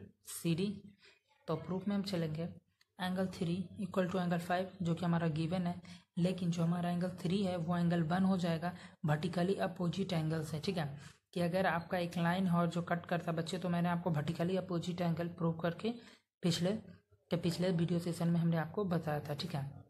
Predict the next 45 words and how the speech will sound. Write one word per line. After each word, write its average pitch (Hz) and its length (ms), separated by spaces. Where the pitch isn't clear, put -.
तो 175 180
यहाँ 180 340
इन 185 120
दोनों 180 260
से 175 260
हमारा 170 220
angle 170 240
one 180 180
और 185 180
equal 175 280
हो 175 80
जाएगा 170 280
हमारे 165 300
angle 165 260
five 170 320
का। 196 180
ये 180 160
दोनों 196 300
बच्चे 175 260
angle 175 260
one 190 180
और 196 120
angle 180 220
five 180 300
हमारा 170 220
corresponding 175 720
angle 156 300
है, 143 160
और 175 220
parallel 185 400
होने 190 240
के 185 120
condition 175 480
में 185 160
एक 170 160
condition 175 400
ये 175 100
भी 190 80
बताया 175 380
था 175 120
हमने 165 180
आपको 160 320
कि - 380
corresponding 170 640
angles 170 420